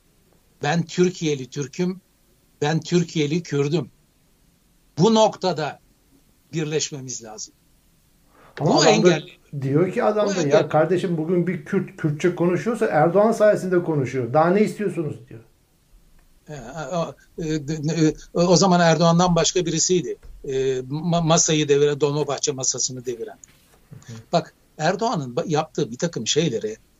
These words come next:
Speaker 1: e, t-, t-, takdir etmek lazım. E, şi-, o zamana kadar hiç kimsenin yapmadığı şeylerdi. Mesela bir tanesi, e, daha iki bin dört yılının Mayıs'ında, e, yeni başbakan, e, kalktı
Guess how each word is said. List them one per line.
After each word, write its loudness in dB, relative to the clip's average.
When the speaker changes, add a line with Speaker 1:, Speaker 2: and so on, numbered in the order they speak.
Speaker 1:
e, 2
t-, -10
t-, -8
takdir 0
etmek -8
lazım. -10
E, 2
şi-, -2
o 0
zamana -2
kadar 0
hiç -2
kimsenin -4
yapmadığı -4
şeylerdi. -4
Mesela -2
bir -2
tanesi, -4
e, -2
daha 2
iki -4
bin 2
dört 2
yılının 0
Mayıs'ında, -2
e, -6
yeni 2
başbakan, -6
e, 0
kalktı 2